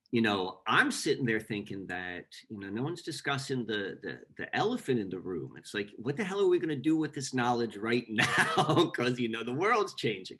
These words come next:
You know, we've moved off of study to application. And so in the midst of this conversation,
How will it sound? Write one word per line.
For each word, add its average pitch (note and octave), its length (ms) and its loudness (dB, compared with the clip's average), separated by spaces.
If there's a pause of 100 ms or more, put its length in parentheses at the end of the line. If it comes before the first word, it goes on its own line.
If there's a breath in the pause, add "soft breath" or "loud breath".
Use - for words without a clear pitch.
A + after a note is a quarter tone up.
(400 loud breath)
You B2+ 100 2
know, G#2 260 -2 (520)
we've C#3+ 200 2
moved D3+ 300 8
off C3 220 4
of B2 100 -2
study A2+ 400 0
to A2+ 180 -2
application. C3+ 760 -2 (460 loud breath)
And C#3 100 2
so D#3 120 4
in D#3+ 60 8
the E3 60 6
midst A#3 240 2
of C#4+ 60 -6
this A#3 120 0
conversation, C3 840 -2